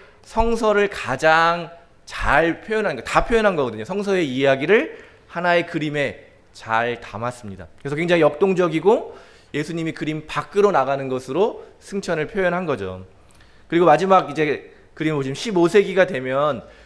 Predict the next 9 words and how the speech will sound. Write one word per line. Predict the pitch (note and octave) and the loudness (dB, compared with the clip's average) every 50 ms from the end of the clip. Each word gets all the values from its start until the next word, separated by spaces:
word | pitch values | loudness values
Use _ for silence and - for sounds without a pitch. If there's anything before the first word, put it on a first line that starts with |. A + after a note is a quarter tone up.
| - - _ _ | -20 -20 _ _
분리되었던 | - F3 F#3+ G3+ G#3 A3 A3 G3+ G3 F#3 E3 - - D3+ C#3+ C#3 | -6 -2 0 0 2 4 6 6 6 6 4 2 0 -4 -4 -4
천상과 | - A3 A3 G#3+ G3+ G#3 G3 G3 F#3 E3 D#3 D3+ D3+ D3 | -6 -6 -6 -2 0 0 0 0 0 2 2 2 2 2
지상이 | - - C#3 C3 E3+ C#3+ C3+ C3+ C3+ B2 | 0 -6 -8 -4 -2 -2 -2 -2 -4 -8
다시 | - - C3 D3+ D#3 - G3 | -4 -2 0 0 2 2 2
하나가 | F#3+ G3+ G3+ G3+ F#3 F#3 D#3 | 2 2 2 2 2 0 0
돼요. | A#2 G#2 F#2 F2+ F#2+ F#2+ F#2 F#2 - - - - - - - - - - - | -2 -4 -8 -10 -12 -16 -18 -20 -20 -20 -20 -20 -20 -20 -20 -20 -20 -16 -10
그래서 | D3 C#3 D#3+ | -6 -4 -2
오늘 | D#3 D#3 E3 E3+ E3 | 0 0 0 0 -2
우리가 | D3+ D3+ D3+ E3 F#3 G#3 C4+ - - - | -2 0 2 4 6 4 4 2 -2 -12